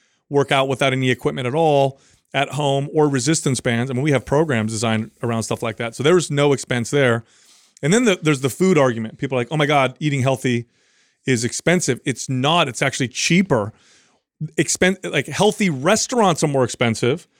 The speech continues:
and healthy food stores like Whole Foods are more expensive.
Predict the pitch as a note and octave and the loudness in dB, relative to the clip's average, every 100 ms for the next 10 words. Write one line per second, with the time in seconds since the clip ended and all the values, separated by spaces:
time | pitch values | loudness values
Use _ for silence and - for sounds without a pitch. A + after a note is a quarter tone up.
0 | _ _ - C#3+ C3+ - A#2 E3+ E3+ E3+ | _ _ -2 0 0 -4 0 0 0 -4
1 | C3+ G3 A#3+ A#3 - D#3+ B2+ C#3 E3+ - | 0 4 4 2 0 2 2 0 -4 -2
2 | A#2+ - - D3+ - A#3+ G3+ D3+ C3 A#2 | -2 -2 -2 -2 2 2 2 2 0 0
3 | - A#2 - B2+ | -2 -2 -2 -6